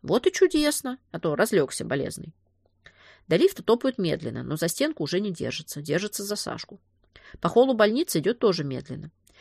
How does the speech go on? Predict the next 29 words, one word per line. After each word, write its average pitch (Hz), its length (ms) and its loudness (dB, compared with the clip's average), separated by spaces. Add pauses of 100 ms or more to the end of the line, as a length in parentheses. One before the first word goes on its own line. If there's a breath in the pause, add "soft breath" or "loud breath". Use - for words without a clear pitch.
(180 soft breath)
Территория 247 440 2
вокруг 214 280 0
госпиталя 208 460 -2
огромная 196 400 0
и - 100 -2
ухоженная, 190 580 -2
везде 147 300 -2
клумбы 226 340 2
с - 80 -2
цветочками 190 600 -2
и 202 40 -6
скамейки 143 460 -2
с - 120 -12
генеральскими 131 560 -6
жёнами. 135 400 -6 (640 loud breath)
Мимо 196 200 4
одной 208 220 2
такой 220 320 0
пролегает 165 540 0
их - 140 -10
путь. - 300 -16 (480 soft breath)
Всеволод 233 320 6
Алексеевич 240 460 0
не 180 80 0
успевает 180 440 0
сделать 151 300 -2
шаг, - 220 -2
как - 180 -6
раздаётся: 180 600 0